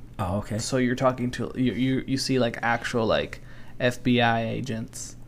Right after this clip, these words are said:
Speaker 1: And this is
Speaker 2: And,
Speaker 1: Rudy
Speaker 2: and
Speaker 1: Giuliani's war against the Italian
Speaker 2: it's,
Speaker 1: mafia?
Speaker 2: it's, it's, like, five Italian families.
Speaker 1: Mm-hmm.
Speaker 2: Um, and, and this is, they show you and they tell you how they, like, you know,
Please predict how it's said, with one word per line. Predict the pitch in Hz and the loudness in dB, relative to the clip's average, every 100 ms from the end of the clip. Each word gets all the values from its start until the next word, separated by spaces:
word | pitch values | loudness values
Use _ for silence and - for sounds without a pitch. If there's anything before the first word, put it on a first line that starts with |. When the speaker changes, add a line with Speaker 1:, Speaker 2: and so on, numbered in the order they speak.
| - - - | -14 -10 2
Speaker 1:
And | 123 | 4
this | - | 6
is | 117 | 4
Speaker 2:
And, | 110 | 6
Speaker 1:
Rudy | 123 113 | 6 6
Speaker 2:
and | 110 | 6
Speaker 1:
Giuliani's | 110 117 110 107 101 104 101 101 - | 6 6 6 4 4 4 4 0 0
war | 98 104 | 2 2
against | 92 95 101 - | 0 -2 -2 -2
the | 95 98 | 0 0
Italian | - 139 | 2 2
Speaker 2:
it's, | 101 | 4
Speaker 1:
mafia? | 101 110 113 117 | 2 2 0 2
Speaker 2:
it's, | 143 143 - - | 2 2 0 0
it's, | - 147 - | 0 0 8
like, | 143 123 | 8 8
five | - - 127 123 123 123 - | -4 2 6 8 6 4 -2
Italian | 123 - 127 127 127 | -2 2 4 4 2
families. | 127 131 131 139 151 151 - 113 | 2 2 4 4 2 -2 -4 0
Speaker 1:
Mm-hmm. | 101 131 - - - - - - - - | 4 4 2 -10 -16 -16 -16 -16 -10 -2
Speaker 2:
Um, | 117 107 107 104 104 - - | 2 4 2 2 0 -4 -6
and, | 123 110 104 104 107 - | -2 0 0 0 -2 -4
and | 127 123 | 2 4
this | 120 117 | 4 2
is, | 127 - - - | 0 -2 -6 0
they | 123 | 0
show | 110 - 135 | 2 4 6
you | 135 120 117 | 6 4 2
and | 117 | 0
they | 117 | 0
tell | - 131 | 4 6
you | 123 | 6
how | 117 123 120 | 4 4 4
they, | 117 117 - - | 4 0 -4 -6
like, | - - - - - | -6 -6 -12 -10 0
you | 123 | 0
know, | - - | 0 -8